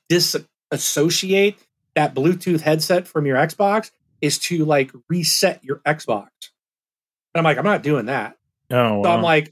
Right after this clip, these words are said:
Speaker 1: "Okay." So I'm like, "Well, it is connecting," and I was doing some tests, but Windows eleven was, uh, and, like, I was struggling because it wasn't working. And then I went into the Windows settings,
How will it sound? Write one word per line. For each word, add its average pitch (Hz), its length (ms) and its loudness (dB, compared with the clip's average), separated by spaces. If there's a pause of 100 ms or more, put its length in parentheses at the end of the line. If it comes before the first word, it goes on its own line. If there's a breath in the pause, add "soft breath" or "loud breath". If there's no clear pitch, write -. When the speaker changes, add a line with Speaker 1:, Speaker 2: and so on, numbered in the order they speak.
Speaker 1:
"Okay." 175 420 0 (540)
So 233 140 2
I'm 220 60 0
like, 208 180 2
"Well, 226 320 2 (100)
it 214 120 2
is 254 180 0
connecting," 214 500 0
and 196 80 0
I 180 40 2
was 156 160 0
doing 190 220 0
some 208 200 -6
tests, 160 320 -4
but 160 160 -4
Windows 240 340 0
eleven 196 600 0 (440)
was, 185 200 0 (120)
uh, 180 180 2
and, 190 80 0
like, 185 220 0
I 208 60 2
was 185 140 0
struggling 233 540 0
because 160 460 -2 (160)
it 170 140 -6
wasn't 156 340 0
working. 226 460 0
And 180 120 0
then 190 120 0
I 185 80 2
went 196 200 0
into 196 180 0
the 156 220 2
Windows 170 440 0
settings, 208 460 -4